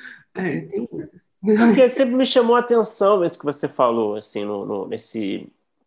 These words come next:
Speaker 2: nesse pro-, nesse processo mesmo, né, de, de assinatura de um episódio. Mas isso você acredita que é, é, é algo, assim, imutável, assim, dentro do nosso contexto
Speaker 1: Cara,
Speaker 2: de mercado?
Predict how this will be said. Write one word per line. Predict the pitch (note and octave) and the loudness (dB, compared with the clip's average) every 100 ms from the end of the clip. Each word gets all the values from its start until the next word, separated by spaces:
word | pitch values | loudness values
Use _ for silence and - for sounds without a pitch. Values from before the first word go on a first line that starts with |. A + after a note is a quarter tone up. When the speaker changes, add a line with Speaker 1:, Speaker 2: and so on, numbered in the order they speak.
| _ _ _ _ _ A#2+ | _ _ _ _ _ -6
Speaker 2:
nesse | A#2+ A2+ - A#2 A2+ A2+ - - | -4 -4 -6 -4 -2 -2 -6 -2
pro-, | C#3 C#3+ - | -2 -2 -8
nesse | D#3+ - | -8 -6
processo | A3+ A#3 - G#3+ G3+ G3 E3+ | 0 0 2 2 2 0 0
mesmo, | D3 C#3 B2+ A#2+ | 2 2 0 -2
né, | B2 C3+ | 0 0
de, | B2 B2+ A#2 | -2 -6 -6
de | A#2+ B2 | -2 0
assinatura | A2+ - D3 C3 B2 - D3 D3 A2+ G#2+ - | 0 -2 -2 -2 -4 2 4 4 2 0 -10
de | G#2 | -8
um | A2 | -6
episódio. | A2+ - G2+ A2 A#2+ A2 - - - _ _ | -6 -8 -2 4 4 2 -8 -20 -20 _ _
Mas | - C#3 C#3+ | -4 -2 0
isso | F#3 G3+ | -2 0
você | G#3 G3+ F#3+ | -2 0 -2
acredita | F#3 F3 E3 F3 | 0 -4 -4 -8
que | E3+ E3+ D#3 | -6 0 4
é, | D3+ - D#3 | 4 2 0
é, | F3+ D#3 C#3 | 0 0 0
é | D3 | 4
algo, | E3+ F3+ D3+ | 4 4 0
assim, | D3 D3 D3 | -2 -4 -2
imutável, | E3+ D3+ - B2 C3+ G#3 E3+ A#2+ | -2 -4 -2 0 2 2 0 -2
assim, | A2 - B2+ B2 | -4 -6 -8 -4
dentro | A#2+ A#2 | -6 -6
do | A#2+ | -8
nosso | A#2 A#2 - A2+ G#2 | -6 -6 -6 -10 -10
contexto | - A#2 A2+ - F3+ D4 | -10 -10 -10 -8 -2 0
Speaker 1:
Cara, | C#4 | 0
Speaker 2:
de | B3+ | 0
mercado? | A3+ G3+ - - C3+ G3 F#3+ C3 A2 G#2+ | -4 -8 -14 -2 2 2 2 -2 -4 -8